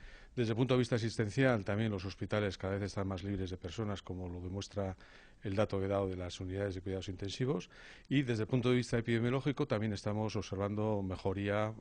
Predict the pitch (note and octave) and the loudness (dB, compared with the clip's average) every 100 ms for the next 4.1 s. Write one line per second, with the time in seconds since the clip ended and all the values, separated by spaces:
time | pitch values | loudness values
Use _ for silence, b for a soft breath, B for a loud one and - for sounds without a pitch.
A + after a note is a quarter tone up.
0 | - F2 G#2 G2+ G#2 G2 F#2+ F2+ C3 C3+ | -8 -8 -2 2 4 4 2 2 2 2
1 | D3 - F2+ F2 F#2 G2+ F#2+ F#2 G2 F#2 | 0 0 -4 -4 -2 -2 -2 -2 -4 -4
2 | F2 E2+ - F2+ D#2+ B B B B - | -6 -4 -4 -4 -6 B B B B -4
3 | G#2 A2 G2+ G#2 G2+ F#2+ G2 B2 A2 E2+ | -2 0 0 -2 0 0 0 0 0 -2